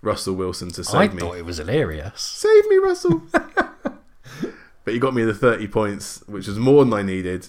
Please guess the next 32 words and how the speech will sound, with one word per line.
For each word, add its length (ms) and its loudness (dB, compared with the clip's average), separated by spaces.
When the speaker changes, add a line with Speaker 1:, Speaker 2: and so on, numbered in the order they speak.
Speaker 1:
I 160 -4
ended 200 -4
up 80 -8
winning 280 -8
it 160 -14
by 380 -6
fourteen 640 -6
points. 540 -8
Speaker 2:
Yeah. 200 -12
Speaker 1:
Quick 180 -8
maths. 420 -10
Uh, 140 -8
A 140 -2
J 160 -4
Brown 320 -4
came 180 -8
in 100 -8
with 320 -12
almost 240 -10
twenty-five 480 -12
points 220 -12
for 160 -12
me. 200 -14
Uh, 200 -6
but 200 -10
yeah, 160 -2
two 340 0
players 300 0
got 100 -6
me 100 -4
minus 500 -2
yardage. 520 -6